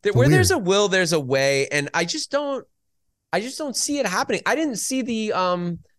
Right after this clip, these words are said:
Speaker 1: substantial equivalence thing happen,
Speaker 2: No.
Speaker 1: happening either, but I didn't wanna be, that would really have been a cocky young punk to just walk in the industry <laughs> at half the age of everyone else and be like, "Yo, fuck you guys. Hey, what are you guys even thinking about over here? Like, I'm just doing whatever I wanna do." And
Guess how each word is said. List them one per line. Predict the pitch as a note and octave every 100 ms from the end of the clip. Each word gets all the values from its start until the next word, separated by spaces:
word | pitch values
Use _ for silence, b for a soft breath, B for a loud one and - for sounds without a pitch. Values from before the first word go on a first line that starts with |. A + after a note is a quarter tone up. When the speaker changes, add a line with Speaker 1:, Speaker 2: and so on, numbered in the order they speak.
| _
Speaker 1:
substantial | - F#3 - G3 G3 F#3
equivalence | E3 - C#4+ E4+ F3 B2+ - -
thing | - D3+
happen, | C#3+ D3+ E3+ F3 D#3 -
Speaker 2:
No. |
Speaker 1:
happening | A#2 D#3+ E3 E3+ E3+ -
either, | A3+ C#4+ G3
but | C#3 C3
I | D3+
didn't | F3+ F3
wanna | E3 D3+
be, | A#2 D#3 C3 B _
that | D#3+ F3+ E3+
would | C#3
really | B2 C3 E3+ D#3
have | B2+
been | A2 A2 A#2
a | G#2+
cocky | - C3+ B2 B2
young | A2 G#2+ G#2
punk | - B2+ G#2 - B B -
to | E3+
just | D#3 C#3+ D3+
walk | G3 G3 -
in | G3
the | F#3+ F#3
industry | F3+ E3+ - E3 D#3+ D3+ -
<laughs> | - F3
at | E3+
half | - G#3 G#3+ G#3+
the | G#3 F#3
age | F3+ F3+
of | D3+
everyone | D3+ D#3+ E3 D#3+
else | D#3+ D#3
and |
be | D#3
like, | D3 - B -
"Yo, | F#4+
fuck | - B4+ B4
you | G#4+ A#4
guys. | A4 E4+ D#4
Hey, | G#4 G4+
what | G#4
are |
you | G4 G4+
guys | F#4 D#4+
even | D#4 C4
thinking | - E4 C4+ G#3
about | D3 C3+ C#3+ B2+
over | C3 B2
here? | C3 C3+
Like, | C#3 F3+ F#3
I'm | D#4+ F#4
just | F4 F4
doing | C4+ D4 C#4+
whatever | C#4+ - C#4+
I | C#4+
wanna | D4 D4+ D#4 D#4
do." | G4 G4 C#4
And | A3